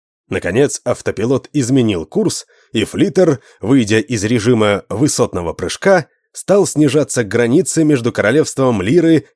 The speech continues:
и внешними мирами. Ни на секунду Мейсон не ослаблял внимания. Лирианские крейсеры временами забирались в пространство внешних миров – и они могли уже получить сообщение о том, что Бронд Холл сбежал из тюрьмы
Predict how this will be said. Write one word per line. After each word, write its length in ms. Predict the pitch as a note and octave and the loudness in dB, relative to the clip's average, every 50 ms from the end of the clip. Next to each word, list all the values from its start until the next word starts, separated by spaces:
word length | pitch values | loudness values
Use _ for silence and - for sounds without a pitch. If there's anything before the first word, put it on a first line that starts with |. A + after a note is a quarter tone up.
| _ | _
и 80 | - E3 | -2 -2
внешними 520 | B2+ F#2 F2+ G#2 G#2+ - - A2 A2 G#2+ A2 | -2 0 0 -2 -2 -2 -2 -4 -2 0 0
мирами. 500 | A2 B2 C3 A#2+ F2+ E2 D#2+ D#2+ - _ _ _ _ _ _ _ _ _ _ _ _ _ _ _ _ _ _ | 2 2 2 2 0 -2 -6 -10 -18 _ _ _ _ _ _ _ _ _ _ _ _ _ _ _ _ _ _
Ни 220 | F#2+ G#2 B2 D#3 | -4 0 2 4
на 120 | F3 E3+ D#3+ | 4 4 2
секунду 640 | C#3+ - E3+ D#3 - D#3+ D3+ C#3+ B2+ A2 F#2 F#2+ F#2 | 2 0 -2 -2 2 2 2 4 4 2 0 -2 -4
Мейсон 540 | E2+ F#2+ C#3 D#3+ C3+ - - C#3 B2+ B2 | -2 0 0 0 0 0 -2 0 0 2
не 100 | B2 C#3 | 2 2
ослаблял 540 | C#3 A#2 - A#2+ A#2 A#2 A2+ A#2+ B2 B2 A2+ | 2 0 0 -2 -2 -2 0 2 2 2 2
внимания. 600 | G2 G#2 A#2+ C#3 C3+ A#2 E2+ D#2+ D#2+ - - - - - _ _ _ _ _ _ _ _ _ | 0 0 0 0 2 0 0 -2 -6 -12 -18 -20 -20 -20 _ _ _ _ _ _ _ _ _
Лирианские 800 | - G2 G#2 G2 G#2 G#2 A2+ A#2 A2 G2+ - - G#2 F#2 F2 E2 | -4 -2 0 0 2 2 2 0 0 -2 -4 -6 -6 -4 -4 -4
крейсеры 720 | - - A#2 D3+ D3+ B2 - - - D#2+ D#2 D2+ D2+ - _ _ _ - | -4 0 2 2 2 2 0 -2 -6 -6 -6 -8 -12 -14 _ _ _ -6
временами 680 | G2+ A2 A2 A2 A#2 C3+ C#3+ C#3+ C#3 C#3 C#3 C#3+ C#3+ - | -4 -2 0 2 2 2 2 4 4 4 4 4 2 0
забирались 580 | B2+ G2+ A#2+ G#2+ A2+ B2 D3 D3 D3 C3+ - | -2 -2 0 0 2 2 2 2 2 0 -2
в 60 | - | -4
пространство 640 | - - C#3+ C3+ - - A2+ A#2+ B2+ A#2+ - A#2 B2+ | -2 -2 -2 -2 -2 -2 -2 -2 -2 -4 -4 -4 -4
внешних 480 | A2+ G2+ G#2+ A2+ G#2 - C3 B2+ - - | -2 0 0 -2 -2 -2 -4 -6 -2 0
миров – 400 | E3 D#3+ - D#2+ - - - _ _ _ _ _ _ | 0 0 0 -2 -4 -10 -16 _ _ _ _ _ _
и 120 | - F2+ | -4 -2
они 260 | F2+ F#2 A2 D3 F3+ F3 | -2 2 4 4 4 4
могли 380 | D#3+ D#3 C#3+ C#3 F3+ E3+ C#3+ | 4 2 2 2 2 2 2
уже 200 | A2 F#2 G2 F#2+ | 2 0 -2 -4
получить 460 | - - F2+ F#2 F2+ - D#3 D3 - | -6 -6 -6 -6 -6 -4 -4 -4 -4
сообщение 680 | - - A2+ A2 G#2 - - C3 A#2+ G#2 G2+ G2 F#2 F2+ | -2 -2 -2 -2 -2 -4 -2 -2 -2 0 0 -2 -2 -4
о 200 | - - F#2+ F2+ | -4 -6 -10 -8
том, 280 | - - F3+ F3 C#3+ - | -4 -2 0 0 0 -2
что 200 | - - G#2+ E2+ | -4 -6 -6 -6
Бронд 340 | D#2+ - G2+ F#2+ F2+ D#2+ | -4 -6 -6 -6 -6 -8
Холл 320 | - - - A2 B2+ C#3+ C3 | -12 -6 -2 0 0 0 0
сбежал 420 | G#2 G2 A#2 C3 G#2+ A2 A2+ A2 | -2 -2 -2 -2 0 0 0 -2
из 280 | G#2+ - - G#2+ - - | -2 -4 -8 -8 -8 -8
тюрьмы 460 | - F#3 D#3+ - - B2 C#3 B2 - | -8 -8 -8 -2 0 0 0 0 -2